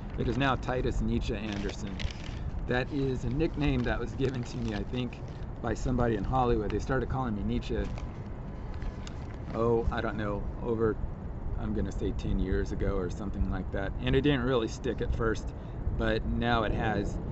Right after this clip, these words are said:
And I have since then added it onto my name formally, and it's, uh, Titus Nietzsche Anderson, although I didn't get all the paperwork in at the court to do it because they stuck me with the bill at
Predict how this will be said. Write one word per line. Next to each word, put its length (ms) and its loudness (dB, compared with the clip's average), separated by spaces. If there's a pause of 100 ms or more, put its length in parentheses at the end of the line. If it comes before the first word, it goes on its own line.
(320)
And 420 0
I 100 2
have 140 2
since 320 0
then 340 2
added 340 0
it 80 -2 (340)
onto 280 2
my 160 0
name 220 2 (120)
formally, 480 4 (520)
and 500 2
it's, 520 0
uh, 300 -4
Titus 380 0
Nietzsche 300 0
Anderson, 540 -2 (380)
although 220 2
I 80 4
didn't 220 2
get 100 2
all 140 2
the 100 -2
paperwork 540 -4
in 120 -4
at 120 -4
the 60 -6
court 360 -2 (440)
to 60 -4
do 180 4
it 120 2
because 320 -2
they 80 2
stuck 240 -2
me 80 -4
with 140 -2
the 80 -4
bill 260 -2
at 80 -4